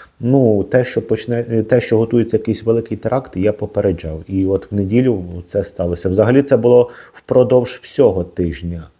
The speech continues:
Весь тиждень бомбили, весь тиждень в різних містах були атаки, але цієї неділі це було особливо агресивно. З самого ранку почалося, е, кажу, з самого ранку, з самого вечора до самого ранку. Тобто десь година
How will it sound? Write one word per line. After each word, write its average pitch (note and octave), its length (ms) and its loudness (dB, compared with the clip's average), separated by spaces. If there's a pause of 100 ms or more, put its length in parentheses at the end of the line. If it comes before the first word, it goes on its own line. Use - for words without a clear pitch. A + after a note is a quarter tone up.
(540)
Весь G#2+ 300 2
тиждень F#2+ 460 -2
бомбили, G#2+ 500 0
весь F#2+ 240 -4
тиждень F#2 520 -6
в F#2 40 -4
різних F#2 380 -2
містах F2+ 380 -10
були F#2 260 -4
атаки, C#3 480 -4 (440)
але A#2 340 6
цієї A#2+ 380 -4
неділі B2 380 -4
це B2 220 -4
було A#2 300 -4
особливо A2+ 480 0
агресивно. E2+ 800 -6 (320)
З - 100 -20
самого A2+ 540 2
ранку C3 340 -2
почалося, C#3+ 720 -2 (760)
е, G#2+ 240 4
кажу, G#2 300 2
з G#2 60 -8
самого G#2 260 4
ранку, G2+ 260 0
з - 60 -12
самого A2+ 320 0
вечора B2+ 380 0
до G#2+ 140 0
самого G#2 400 -4
ранку. F2 400 -8 (380)
Тобто A2 300 2
десь G#2 200 4
година A2 520 0